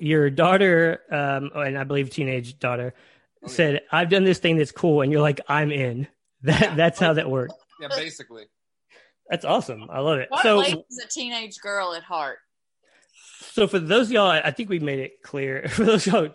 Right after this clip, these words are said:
Speaker 1: she's, hold on, he's a what?
Speaker 3: <laughs> I said he's a teenage girl at heart.
Speaker 1: That's what I thought you said. Details. I need three references on why he's a teenage girl at heart.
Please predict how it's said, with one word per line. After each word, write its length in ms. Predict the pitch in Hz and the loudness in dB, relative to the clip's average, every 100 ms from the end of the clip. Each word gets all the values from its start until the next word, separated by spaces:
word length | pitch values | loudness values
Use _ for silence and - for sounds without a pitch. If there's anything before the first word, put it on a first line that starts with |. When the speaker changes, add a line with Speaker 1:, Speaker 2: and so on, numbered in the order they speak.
| _ | _
Speaker 1:
she's, 260 | - 180 - - | -10 -10 -10 -10
hold 160 | - 233 | -2 -2
on, 140 | 139 | 0
he's 160 | 160 170 | 0 0
a 60 | |
what? 400 | 127 113 180 - - _ _ _ | -2 -2 -4 -4 -20 _ _ _
Speaker 3:
<laughs> 280 | _ - - | _ -12 -10
I 160 | 403 | -8
said 240 | - 587 508 | 0 0 2
he's 200 | 403 - | -2 -4
a 80 | 320 | -12
teenage 520 | - 285 269 262 269 | -10 -6 -4 -6 -6
girl 340 | 254 247 233 | -4 -2 0
at 120 | 214 254 | -2 -2
heart. 340 | 202 190 180 _ | -2 -2 -6 _
Speaker 1:
That's 120 | - - | -10 -4
what 140 | 226 | 0
I 80 | 190 | 0
thought 320 | - 151 165 | 2 -2 0
you 160 | 139 135 | -4 -8
said. 360 | 127 120 127 - - 127 | -10 -12 -12 -14 -14 -4
Details. 460 | 180 196 160 139 | -2 0 0 0
I 80 | 156 | 0
need 260 | 190 190 - | 0 -2 -4
three 380 | 147 170 190 | -4 -2 0
references 560 | 202 156 165 160 151 139 | 0 0 0 -2 -2 -4
on 140 | 131 | -4
why 240 | 123 131 139 | -2 -4 -2
he's 160 | 143 | -6
a 40 | 139 | -8
teenage 420 | - 131 127 120 | -12 -12 -10 -12
girl 220 | 123 117 120 | -12 -12 -14
at 60 | |
heart. 340 | - 113 113 | -16 -16 -18